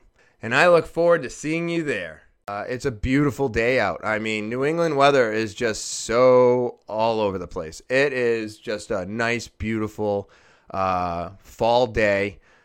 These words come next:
Um, I think it's like a high of seventy here, and it is just gorgeous.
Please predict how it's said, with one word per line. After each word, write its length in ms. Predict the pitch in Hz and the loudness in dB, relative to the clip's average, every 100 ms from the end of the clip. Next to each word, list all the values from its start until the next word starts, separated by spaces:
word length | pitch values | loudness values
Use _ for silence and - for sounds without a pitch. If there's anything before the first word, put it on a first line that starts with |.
| _ | _
Um, 280 | - 87 90 | -12 -10 -8
I 80 | 90 | -8
think 240 | - 117 | -6 -4
it's 120 | 107 107 | -4 -2
like 140 | 95 | -4
a 80 | 87 | -4
high 360 | - 113 113 | 0 4 4
of 180 | 101 95 | 2 -2
seventy 560 | - 113 104 98 92 87 | -4 -2 -2 -4 -8 -8
here, 340 | 92 87 85 - | -6 -6 -6 -8
and 160 | 95 | -8
it 80 | 95 | -6
is 180 | 92 87 | -8 -8
just 260 | 98 90 - | -10 -12 -10
gorgeous. 640 | 87 87 85 87 85 | -8 -6 -8 -10 -12